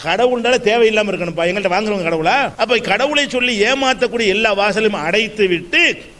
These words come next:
கடவுள் இருக்குன்னு இஸ்லாம் சொல்லுது. இதுல என்ன உங்களுக்கு பிரச்சனை? இதை நம்புறதுனால என்ன இருக்குது? இன்னும் சொல்ல போனா உங்களுக்கு சில சுருக்கமா உங்களுக்கு சொல்லியிருக்கிறேன். இந்த திராவிட கழகத்துக்காரங்க சென்னையில இது மாதிரி கடவுளை நிரூபிக்க இயலுமான்னு ஒரு சவால் மாதிரி விட்டாங்க. "வாங்க நிரூபிக்கிறோம்"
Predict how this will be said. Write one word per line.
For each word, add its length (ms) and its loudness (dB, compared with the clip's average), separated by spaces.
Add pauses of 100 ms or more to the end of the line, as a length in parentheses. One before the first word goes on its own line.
(340)
கடவுள் 340 2
இருக்குன்னு 260 -2
இஸ்லாம் 260 -4
சொல்லுது. 280 -6
இதுல 100 2
என்ன 200 0
உங்களுக்கு 300 0
பிரச்சனை? 360 -2 (680)
இதை 160 0
நம்புறதுனால 440 4
என்ன 180 0
இருக்குது? 560 0 (280)
இன்னும் 260 -2
சொல்ல 180 2
போனா 240 0
உங்களுக்கு 300 -2
சில 120 -4
சுருக்கமா 320 0
உங்களுக்கு 280 2
சொல்லியிருக்கிறேன். 360 0
இந்த 140 -6
திராவிட 420 2
கழகத்துக்காரங்க 760 0 (200)
சென்னையில 380 -2
இது 100 -4
மாதிரி 240 0
கடவுளை 360 0 (320)
நிரூபிக்க 440 0
இயலுமான்னு 400 -4
ஒரு 180 -2
சவால் 280 0
மாதிரி 240 -2
விட்டாங்க. 300 -4 (920)
"வாங்க 280 0
நிரூபிக்கிறோம்" 680 0